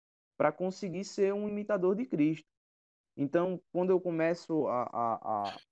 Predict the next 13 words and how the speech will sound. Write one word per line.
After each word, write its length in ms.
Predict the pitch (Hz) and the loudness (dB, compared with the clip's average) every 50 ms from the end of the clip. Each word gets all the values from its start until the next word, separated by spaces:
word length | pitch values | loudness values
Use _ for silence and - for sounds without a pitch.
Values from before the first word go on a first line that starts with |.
| - - | -14 -10
a 80 | - - | -8 -8
minha 200 | 113 113 117 117 | -6 -4 -6 -6
caminhada 460 | - - 135 127 120 113 113 135 156 | -4 -2 -2 -2 0 2 2 2 0
na 160 | 156 143 123 | 0 -2 -4
fé 180 | - - 123 113 | -4 -4 -4 -2
cristã, 440 | - 117 110 - - 110 123 170 233 _ _ _ _ _ _ _ _ _ _ _ _ _ _ _ _ _ - | -2 -2 -4 -4 -4 -4 -4 -6 -6 _ _ _ _ _ _ _ _ _ _ _ _ _ _ _ _ _ -2
eu 140 | - 135 131 | 0 0 2
começo 360 | 139 160 156 151 151 147 - | 2 2 2 2 0 2 0
a 40 | 156 | -2
conhecer 540 | - 151 151 151 143 - - 139 156 165 165 | 0 0 0 0 0 0 0 2 2 2 2
que 340 | - 165 165 156 151 143 - _ - | 0 -2 -2 -2 -2 -4 -6 _ -4
não 120 | 143 151 | 0 2
existe, 380 | 170 170 135 156 202 208 - - | 2 2 2 0 -2 -4 -4 -4